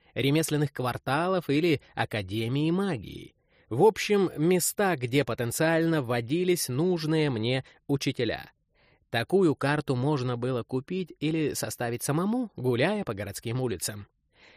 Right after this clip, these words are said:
Денег у меня не было. Я не наёмный работник, а мёртвый раб в услужении, так что жалование мне не полагалось. Разгуливать немому зомби в одиночестве по городским улицам, полным стражи и игроков —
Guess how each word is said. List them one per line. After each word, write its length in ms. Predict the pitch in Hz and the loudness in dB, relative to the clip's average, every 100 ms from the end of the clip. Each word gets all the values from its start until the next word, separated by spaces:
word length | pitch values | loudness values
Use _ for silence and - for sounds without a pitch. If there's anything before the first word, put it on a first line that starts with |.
| - | -18
Денег 520 | 101 113 190 226 208 | -2 4 6 6 4
у 40 | 143 | 2
меня 440 | 117 120 156 135 104 | 2 0 2 0 -2
не 420 | 117 120 131 104 | -6 -2 -2 -2
было. 320 | - - - - _ _ - | -6 -14 -18 -20 _ _ -2
Я 260 | 180 262 | 2 4
не 120 | 254 226 | 4 4
наёмный 500 | 214 196 226 180 123 | 4 4 4 4 2
работник, 520 | 117 151 139 131 - | 2 2 2 -2 0
а 160 | 147 139 | 0 2
мёртвый 560 | 170 196 160 127 120 | 2 2 0 2 2
раб 260 | 131 196 - - | 2 -2 -4 -2
в 140 | 160 | -2
услужении, 680 | 165 175 160 139 113 98 101 | 0 0 2 2 0 -2 -2
так 240 | 147 147 | -2 -2
что 260 | - 156 117 | -2 0 0
жалование 640 | 107 143 170 160 160 156 | 0 -2 -2 -2 0 0
мне 340 | 147 117 123 135 - - | 0 -2 -2 -4 -10 -6
не 120 | 147 | -4
полагалось. 680 | 139 135 123 - - - - _ _ _ - - | -4 -4 -6 -8 -12 -12 -14 _ _ _ -16 -4
Разгуливать 680 | 135 139 190 220 202 - - | 0 2 2 4 2 0 2
немому 600 | 156 165 160 165 143 135 | 4 4 4 2 0 0
зомби 500 | 107 139 156 143 131 | 0 2 2 0 0
в 80 | 110 | 0
одиночестве 760 | 104 113 147 151 - - 92 | -2 -2 -2 -2 -4 -2 -4
по 160 | 92 110 | -2 -4
городским 540 | 107 117 - - 131 | -2 -2 -4 -2 0
улицам, 420 | 143 175 156 151 143 | 2 0 0 0 2
полным 420 | 135 139 131 131 | 4 4 2 -2
стражи 480 | - 117 120 107 117 | 0 0 0 0 -4
и 340 | 135 127 117 | -2 0 0
игроков — 560 | 110 127 - 226 - | 0 0 4 4 2